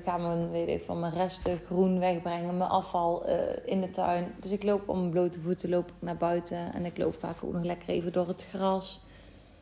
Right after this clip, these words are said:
En als ik mijn kliko ga wegbrengen of ga ophalen, dan loop ik ook op mijn blote voeten. En dat heeft zoveel redenen. Ik kan er een paar benoemen. Je gaat echt aarden. Je laat los voor je, via je voeten. En het is sowieso ook weer goed voor je immuunsysteem. En,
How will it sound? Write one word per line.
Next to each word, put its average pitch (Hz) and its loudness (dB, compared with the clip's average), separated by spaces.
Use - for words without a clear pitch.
En 180 -2
als 175 0
ik 175 -12
mijn 165 -6
kliko 208 2
ga 175 2
wegbrengen 175 2
of 175 0
ga - -4
ophalen, 165 2
dan 185 4
loop 185 6
ik - -14
ook 196 6
op - -4
mijn 165 2
blote 160 4
voeten. 156 0
En 190 2
dat 185 6
heeft 202 6
zoveel 202 4
redenen. 196 4
Ik - -4
kan 190 0
er 190 0
een 175 -2
paar 190 2
benoemen. 185 0
Je 180 2
gaat 180 -2
echt - -10
aarden. 185 0
Je 180 0
laat 180 0
los 196 2
voor 190 2
je, 190 0
via 190 2
je 185 4
voeten. 185 0
En 175 0
het 180 -6
is - -12
sowieso 180 2
ook 180 0
weer 165 -2
goed 190 0
voor - -4
je 180 0
immuunsysteem. 180 -2
En, 170 -4